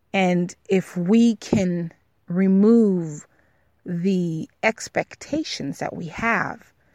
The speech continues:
we allow for room in viewing or experiencing different options on how we try to resolve or perceive something before us.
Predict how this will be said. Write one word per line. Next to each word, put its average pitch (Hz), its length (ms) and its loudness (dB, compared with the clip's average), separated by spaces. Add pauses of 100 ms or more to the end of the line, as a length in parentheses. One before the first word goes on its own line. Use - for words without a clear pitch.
(340)
we 214 220 4
allow 185 340 2
for 180 200 -6
room 175 680 -2 (680)
in 170 420 -2 (760)
viewing 190 760 2
or 180 220 0
experiencing 190 960 -2
different 202 440 -4
options - 840 -6 (360)
on 175 120 -2
how 190 280 0
we 185 160 -4
try 180 280 -4
to 180 80 -6
resolve 170 720 -4 (460)
or 180 300 0
perceive - 1080 -8 (720)
something 170 460 -4
before - 480 -8
us. - 400 -20